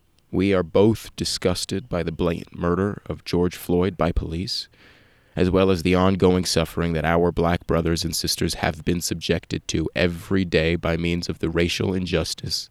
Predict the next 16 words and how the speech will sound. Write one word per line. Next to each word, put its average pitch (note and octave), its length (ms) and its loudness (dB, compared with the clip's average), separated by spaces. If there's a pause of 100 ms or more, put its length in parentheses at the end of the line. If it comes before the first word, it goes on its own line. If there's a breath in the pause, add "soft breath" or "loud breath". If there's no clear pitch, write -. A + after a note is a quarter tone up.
(280 loud breath)
and E2 80 -8
systemic F2+ 500 0
racism E2+ 560 -2
that F2 160 -4
has E2+ 180 -4
seeded F#2 500 0
itself - 560 -4
deep - 320 0 (320 loud breath)
into - 280 -2
every F#2 380 4
level E2+ 360 0
of E2 100 -2
the E2+ 80 -2
United E2 440 -2
States - 340 -2
Foundation. - 680 -6